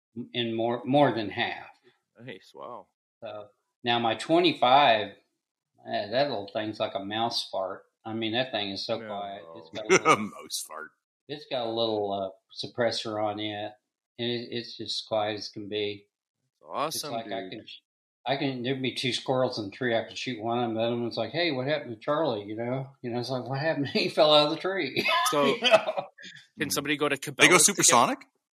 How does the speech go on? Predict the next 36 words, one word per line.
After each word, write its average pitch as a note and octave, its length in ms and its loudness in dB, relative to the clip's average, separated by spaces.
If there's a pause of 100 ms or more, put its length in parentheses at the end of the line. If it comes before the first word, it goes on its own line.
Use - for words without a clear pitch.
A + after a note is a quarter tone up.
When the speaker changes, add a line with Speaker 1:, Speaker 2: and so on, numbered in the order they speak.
(640)
Speaker 1:
Huh? D#3 300 8 (1000)
Speaker 2:
Go A#2+ 80 -6
ahead. G2+ 120 -8 (300)
Speaker 3:
You A#2+ 80 2
first, G#2+ 260 2
Lando. F#2 320 -6 (320)
Speaker 2:
Oh, A2 60 -8
okay, - 680 -20
fine. F#2+ 200 -8 (100)
Can D3 140 -8
you C#3 40 -4
get C3+ 140 2
them C3+ 120 -6
at A#2+ 60 -6
Cabela's? G#2+ 600 -4 (1900)
Speaker 1:
Cabela's F#3 840 8
does D#3+ 580 8
carry E3+ 480 6
'em, E3 220 4
but C3 140 4
I C3+ 120 8
don't C#3+ 180 2
know C#3+ 80 2
if C#3+ 120 -4
they B2+ 100 -4
carry A#2 480 -2
big A2+ 300 -4
bores. C#3 800 -2
Speaker 2:
Okay. G2+ 260 -14 (340)
Speaker 1:
Oh, A#3+ 140 0
you A#3 200 -10
just, - 300 -2
you F3 160 -2
can C4+ 80 2
go F#3+ 140 8
to, D3 640 8